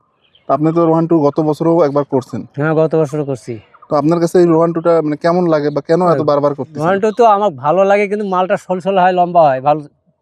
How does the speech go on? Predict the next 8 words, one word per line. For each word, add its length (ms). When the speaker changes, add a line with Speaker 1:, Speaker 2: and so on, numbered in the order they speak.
Speaker 2:
ভালো 320
মানে 340
দেশি 300
মানের 260
বুঝা 460
যায়। 160
Speaker 1:
মানে 360
Speaker 2:
হ্যাঁ। 240